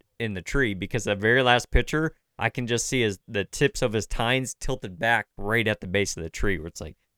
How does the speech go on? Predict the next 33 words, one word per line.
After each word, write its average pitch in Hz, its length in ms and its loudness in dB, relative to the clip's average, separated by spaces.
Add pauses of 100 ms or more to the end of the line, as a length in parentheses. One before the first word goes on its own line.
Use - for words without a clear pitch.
(180)
that 101 200 0
son 104 220 -2
of 98 80 0
a 87 40 -4
bitch 98 260 0
tracked - 360 0
me 87 240 -4 (180)
r-, 98 100 -14 (120)
all 120 220 4
the 127 80 2
way 127 80 6
through 120 160 -2
that 110 180 2
swamp. 90 380 -6 (200)
I 85 60 -6
guarantee 90 680 -2
he 82 60 -14
did. 73 280 -16 (420)
And 120 100 0
I 110 120 8
tell 139 200 8
you, 131 120 10
in, 113 180 2
in, 110 280 -2 (360)
to 127 100 -2
Josh's 117 440 4
point, 120 400 4 (680)
that 123 160 6
stuff - 220 2
happens 110 520 2 (140)
all 123 220 6
fall 135 300 2
long, 104 400 6